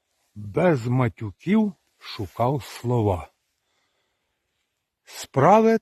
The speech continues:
також не чудесно. За півгодини перших два. Ого, друзі, і березнячок сьогодні у нас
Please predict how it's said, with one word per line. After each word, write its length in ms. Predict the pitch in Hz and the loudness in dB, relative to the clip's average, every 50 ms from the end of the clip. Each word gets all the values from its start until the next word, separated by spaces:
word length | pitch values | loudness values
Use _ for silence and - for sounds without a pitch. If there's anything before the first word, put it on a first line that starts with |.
| - _ _ | -4 _ _
також 580 | - 127 120 135 - _ 208 185 - - - - - | -2 -2 -2 -2 -2 _ -6 -8 -6 -12 -18 -12 -8
не 220 | 151 151 147 131 | -4 -2 -2 -2
чудесно. 800 | - - - 147 120 101 131 110 92 80 - - - 98 85 - - _ _ _ _ _ _ _ _ _ _ _ _ _ _ _ _ _ - | -4 -4 -6 -6 -2 0 0 0 0 -2 -8 -14 -16 -16 -16 -16 -20 _ _ _ _ _ _ _ _ _ _ _ _ _ _ _ _ _ -16
За 280 | 104 101 107 131 123 | -12 -2 0 0 0
півгодини 1000 | - _ 139 143 135 113 92 87 107 107 98 92 143 170 190 185 175 170 151 123 - _ _ _ _ _ _ _ _ _ _ _ _ _ _ _ _ _ _ _ _ | 0 _ -6 -4 -2 -2 -2 -2 -2 -2 -2 0 0 0 0 0 -2 -6 -6 -10 -14 _ _ _ _ _ _ _ _ _ _ _ _ _ _ _ _ _ _ _ _
перших 640 | - 120 135 147 131 - - - 131 117 - - - - - - - - - - | -2 0 0 0 -2 -4 -8 -8 -8 -10 -10 -12 -20 -20 -20 -20 -20 -20 -20 -20
два. 500 | 92 95 92 120 107 107 110 92 85 - - _ _ _ _ _ _ - - - - - - - - - - - - - - - - - - - - - - - - - - - - - - - - - - - | -18 -10 -8 -6 -2 -2 -2 -2 -2 -10 -14 _ _ _ _ _ _ -20 -20 -20 -20 -20 -20 -20 -20 -20 -20 -20 -20 -20 -20 -20 -20 -20 -20 -20 -20 -20 -20 -20 -20 -20 -18 -18 -18 -18 -18 -20 -18 -20 -18 -12
Ого, 480 | - - 165 180 180 143 123 151 175 175 | -6 -2 0 0 2 2 2 2 0 0
друзі, 480 | 147 185 180 175 151 120 107 110 101 - - - - - - _ - | 0 0 0 0 0 0 0 -4 -6 -8 -12 -18 -20 -20 -20 _ -16
і 140 | - 160 165 | -12 -10 -10
березнячок 840 | 135 127 151 143 139 131 123 107 120 127 127 - - - 196 190 - - - - _ _ _ - - - | -4 -2 0 0 2 0 0 -2 -2 -4 -4 -4 -2 0 0 0 0 -4 -16 -20 _ _ _ -20 -18 -16
сьогодні 680 | - - - 156 135 127 156 165 156 139 151 156 131 - - - - _ - - - - - - - - - - - - _ - - _ - - | -14 -4 -2 0 2 4 4 4 2 0 -4 -6 -8 -10 -16 -20 -20 _ -20 -20 -20 -20 -20 -20 -20 -20 -20 -20 -20 -20 _ -20 -20 _ -20 -14
у 120 | - 147 | -8 -4
нас 440 | 143 151 156 156 139 - - - | -4 -2 -2 -2 -4 -4 -12 -16